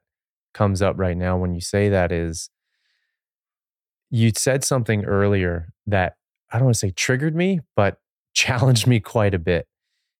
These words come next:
You know, when I see what you just shared about where you were in Wall S-, Wall Street, it didn't work for you from the health and from the success and the process, and then how I see you now, you had said something, you had used the word, like,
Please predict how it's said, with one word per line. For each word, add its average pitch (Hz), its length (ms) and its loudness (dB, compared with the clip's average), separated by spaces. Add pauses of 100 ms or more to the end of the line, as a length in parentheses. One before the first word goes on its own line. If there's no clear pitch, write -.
You 110 120 2
know, 95 320 2
when 113 220 0
I 107 120 2
see 131 720 0
what 110 240 0
you 110 140 0
just 101 180 0
shared 98 300 0
about 90 260 0
where 98 220 2
you 98 160 -2
were 95 200 0
in 90 100 -4
Wall 87 200 2
S-, - 240 -12 (200)
Wall 95 240 2
Street, 90 340 -6
it 101 180 -6
didn't 107 240 2
work 95 240 0
for - 140 -6
you 95 140 0
from 90 220 -4
the 87 80 -2
health 95 380 0
and 87 260 -4
from 92 140 -4
the 87 60 -4
success 95 580 -4
and 87 120 -4
the 80 40 -8
process, 104 640 0 (440)
and 101 100 2
then 95 80 2
how 95 200 0
I 92 80 2
see 101 220 -2
you 95 120 0
now, 101 500 0 (440)
you 120 240 2
had 131 160 2
said 113 300 -2
something, 107 440 0
you 104 160 2
had 110 220 0
used 101 320 -4
the 98 80 -2
word, 95 360 0
like, 87 360 -2